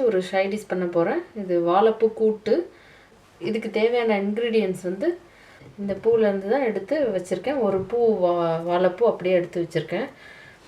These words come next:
ம், ஒரு சிக்ஸ் to செவன் டேபிள் ஸ்பூன் துவரம்பருப்பு, தூர் தால் எடுத்து வச்சிருக்கேன்.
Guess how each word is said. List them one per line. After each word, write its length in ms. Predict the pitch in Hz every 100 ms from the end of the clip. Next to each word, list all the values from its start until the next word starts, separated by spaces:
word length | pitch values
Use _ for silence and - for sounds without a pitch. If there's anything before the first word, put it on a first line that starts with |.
| 202
ம், 280 | 190 185 185 - - _ - - - - -
ஒரு 160 | 190 190 185 185
சிக்ஸ் 240 | 226 - -
to 80 | 269
செவன் 320 | 240 202 220 233 226
டேபிள் 280 | 220 240 254
ஸ்பூன் 340 | - 233 220 190 175 165 165
துவரம்பருப்பு, 640 | 190 226 226 185 180 247 285 -
தூர் 280 | 254 269 196
தால் 200 | 196 196
எடுத்து 240 | 175 180 175
வச்சிருக்கேன். 440 | 170 160 196 285